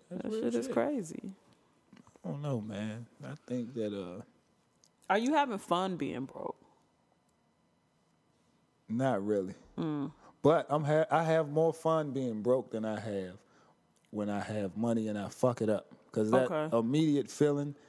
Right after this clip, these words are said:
Speaker 1: after your account balance go from, like, twelve thousand back to three eighteen, <laughs> you just wanna hang yourself. Like, what the fuck have I done, man?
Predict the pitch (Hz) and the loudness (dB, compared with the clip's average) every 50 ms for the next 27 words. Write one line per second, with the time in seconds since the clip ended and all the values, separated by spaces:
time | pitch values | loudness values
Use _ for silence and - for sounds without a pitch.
0 | - - - - _ - 107 131 139 127 - 131 127 127 120 110 107 - 127 123 | -20 -20 -20 -20 _ 0 2 2 2 2 2 2 2 4 2 2 0 0 -2 -2
1 | 123 123 107 104 110 110 107 107 107 101 101 110 110 107 104 104 104 107 107 101 | -2 -2 -2 -2 -2 -2 -2 -4 -8 -8 -4 -2 -2 -2 -4 -6 -6 -4 -4 -4
2 | 98 98 82 - - - - 110 113 117 120 120 110 - 117 120 120 120 117 110 | -6 -8 -14 -16 -10 -2 0 2 4 4 2 2 0 0 2 2 2 2 2 0
3 | 117 117 113 - - - - - - - - - 117 120 117 - - 117 - - | -4 -6 -8 -10 -16 -20 -20 -20 -20 -6 -2 0 0 0 0 0 -2 0 2 4
4 | 135 139 135 135 160 151 - - - 190 180 170 170 160 139 - 180 151 123 302 | 4 4 4 4 4 2 0 2 2 4 4 4 4 2 2 2 2 4 4 4
5 | - - - - - - 523 - - - 571 - - - - - 220 208 196 180 | 2 2 -2 -8 6 8 8 6 8 4 0 2 6 6 8 8 8 6 6 4
6 | 180 175 160 160 170 175 165 147 139 151 170 180 185 170 160 147 139 131 127 - | 2 2 4 4 6 6 6 4 4 6 4 4 4 4 4 2 2 2 4 4
7 | 127 113 107 104 107 120 123 123 123 117 139 208 202 - 170 156 143 - 190 196 | 4 4 2 2 2 4 4 4 4 6 6 6 6 4 2 -2 4 6 6 6
8 | 185 175 160 165 160 - 143 143 139 147 151 156 165 170 156 131 113 113 113 120 | 6 6 4 4 4 4 4 2 2 4 4 6 6 4 2 0 -2 -4 -2 -2
9 | 131 147 | -2 -4